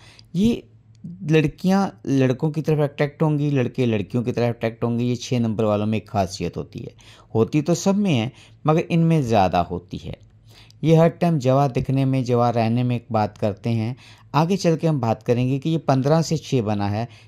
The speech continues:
छह नंबर का क्या पावर है, चौबीस के छह की क्या पावर है। कई बार जब भाग्यांक की बात करेंगे तो तैंतीस से भी छह आएगा। तो हर छह की अपनी एक पर्सनैलिटी है, हर मंथ की अपनी पर्सनैलिटी है।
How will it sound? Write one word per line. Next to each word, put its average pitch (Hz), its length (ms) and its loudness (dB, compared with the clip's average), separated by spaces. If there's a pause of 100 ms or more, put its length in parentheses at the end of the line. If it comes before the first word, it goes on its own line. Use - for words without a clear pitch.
(140)
छह 139 260 0
नंबर 127 260 0
का 123 140 -2
क्या 123 180 -2
पावर 117 360 0
है, 123 140 0
चौबीस 151 420 0
के 147 120 -4
छह 127 200 -4
की 110 180 -6
क्या 92 180 -4
पावर 90 380 -8
है। 90 140 -10 (520)
कई 185 140 4
बार 185 140 4
जब 160 280 0
भाग्यांक 139 460 2
की 170 100 -2
बात 123 260 0
करेंगे 147 240 -2
तो 170 80 -2
तैंतीस 156 440 -2
से 180 100 2
भी 160 100 0
छह 110 300 -4
आएगा। - 360 -10 (640)
तो 170 60 2
हर 180 200 4
छह 185 280 0
की 180 180 -4
अपनी 170 300 0
एक 151 140 -4
पर्सनैलिटी 127 540 -2
है, 151 120 2
हर 151 140 2
मंथ 147 280 0
की 175 200 -2
अपनी 113 260 -2
पर्सनैलिटी 90 680 -6
है। - 240 -14